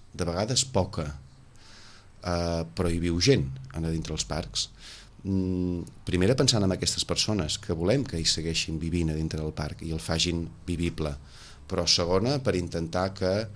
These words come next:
eh, el model de desenvolupament econòmic que el parc pugui oferir vagi més enllà de la frontera del propi parc, sinó si, és a dir, sigui també un model exportable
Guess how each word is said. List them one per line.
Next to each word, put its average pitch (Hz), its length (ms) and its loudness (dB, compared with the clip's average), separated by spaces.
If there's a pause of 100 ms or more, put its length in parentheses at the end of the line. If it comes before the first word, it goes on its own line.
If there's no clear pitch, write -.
(440)
eh, 80 560 -2 (140)
el 78 400 -4
model 87 640 4 (140)
de 87 160 -2
desenvolupament 87 420 2
econòmic 92 380 2
que 80 60 -4
el 80 120 0
parc 87 380 0 (340)
pugui 92 460 -2 (100)
oferir 120 600 0 (460)
vagi 107 320 2
més 101 220 2
enllà 95 340 2
de 101 80 2
la 87 100 4
frontera 85 440 -2
del 82 160 0
propi 82 320 -2
parc, - 420 -4 (260)
sinó 95 360 -2
si, 98 240 2 (460)
és 110 140 4
a 104 40 4
dir, 98 240 0
sigui 110 240 4
també 110 240 2
un 117 160 0
model 110 400 2 (540)
exportable 98 880 2